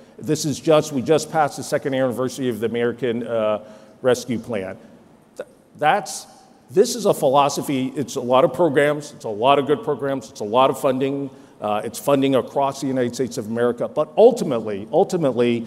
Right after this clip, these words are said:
this is a philosophy that says that all of us in this room who are federal employees, and certainly Don and me and Jonathan in his prior life, is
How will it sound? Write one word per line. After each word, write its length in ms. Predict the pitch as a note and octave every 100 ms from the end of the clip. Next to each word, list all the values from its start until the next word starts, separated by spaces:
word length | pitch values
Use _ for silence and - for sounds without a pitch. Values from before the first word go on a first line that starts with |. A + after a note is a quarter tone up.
| - -
this 200 | D#3+ E3+
is 100 | A3
a 60 | E3
philosophy 720 | - C3 C3 C3+ C#3+ D3 B2+
that 180 | B2 A#2+
says 480 | - C3+ A#2+ A#2 - - - -
that 160 | C3+
all 220 | D#3+ F3
of 100 | F#3+
us 180 | F3+ E3
in 60 | E3
this 160 | C#3+
room 160 | D#3+ D3
who 100 | C3
are 100 | A#2+
federal 380 | A#2 C#3+ C3 B2+
employees, 720 | A#2 C3 B2+ B2 A#2+ A#2+ A#2+
and 140 | A2
certainly 340 | - C#3 B2 A#2+
Don 340 | A2+ A#2 A#2+
and 140 | A#2 A2+
me 280 | A2+ A#2
and 220 | A2+ A2 A2 - - -
Jonathan 440 | C#3 C3 A#2+ C3
in 80 | A#2+
his 140 | A2+
prior 360 | A#2 C#3 B2 A#2+
life, 380 | A2+ A2+ A2+ A2+
is 340 | A#2 A2+ A2